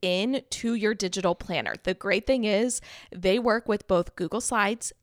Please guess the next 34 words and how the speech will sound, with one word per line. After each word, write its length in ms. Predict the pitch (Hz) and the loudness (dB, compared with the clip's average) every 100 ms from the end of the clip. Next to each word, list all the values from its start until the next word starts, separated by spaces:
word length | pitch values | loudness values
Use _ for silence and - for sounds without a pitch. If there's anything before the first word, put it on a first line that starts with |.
| _ 156 | _ 0
and 260 | 180 370 | 0 0
tablet 320 | - 294 269 | 2 2 4
planners, 560 | 262 240 214 202 214 - - | 0 0 0 0 0 -4 0
and 240 | 214 247 | 2 2
they 80 | 302 | 0
include 440 | 311 254 247 226 202 | -4 -6 -4 -2 2
both 260 | 196 196 | 2 2
landscape 600 | 165 170 180 - 233 233 - | -4 -2 -2 -2 -2 -2 -2
and 200 | 185 185 | -2 -2
portrait 480 | - 185 175 175 170 - | -2 -4 -2 -4 -4 -2
orientation. 640 | 170 175 170 170 - - 185 | -2 -2 -4 -6 -6 -6 -2
So 100 | 214 | 0
you 240 | 196 240 | 0 2
buy 180 | 254 269 | 4 6
the 120 | 254 | 4
one 260 | 190 170 202 | 4 0 0
set 160 | 214 | -2
of 100 | 202 | -2
inserts, 600 | - 175 - 220 294 - - - - | -4 -6 -2 -2 -2 -8 -12 -20 -10
you 140 | 202 | -6
can 140 | 196 220 | -4 -2
use 180 | 208 208 | -2 0
them 140 | 208 | 0
with 180 | 180 - _ | -2 -4 _
any 200 | 165 202 | -2 -2
planner, 460 | - 269 247 277 320 - - - | -2 -2 0 -2 -4 -14 -12 0
and 140 | 220 | 0
you 80 | 214 | 0
can 120 | 220 | -2
use 180 | 208 196 | -2 -2
them 200 | 196 190 - | -2 -2 -4
again 380 | 180 180 175 - | -2 0 -2 -4
and 100 | 190 | -4
again, 360 | 175 160 160 | -2 -4 -4